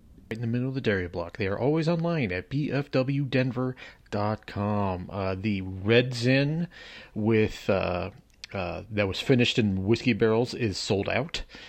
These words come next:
um, but they will have that available again in the near future, uh, from what I've been told. So look forward to that.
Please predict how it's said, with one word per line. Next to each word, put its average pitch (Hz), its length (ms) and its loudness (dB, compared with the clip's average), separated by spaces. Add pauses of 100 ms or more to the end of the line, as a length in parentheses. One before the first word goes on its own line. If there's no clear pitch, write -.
(200)
um, 98 640 2
but 104 340 4
they 107 140 6
will 107 240 6
have 98 300 2
that 101 180 4
available 101 500 2
again 104 320 0
in 104 180 -6
the 95 120 -4
near 95 280 -2
future, 170 540 0 (340)
uh, 95 200 -2
from 101 180 0
what 98 100 2
I've 92 120 -2
been 101 160 0
told. 120 320 4
So 98 240 4
look 98 260 0
forward 104 380 4
to 101 220 2
that. 104 460 2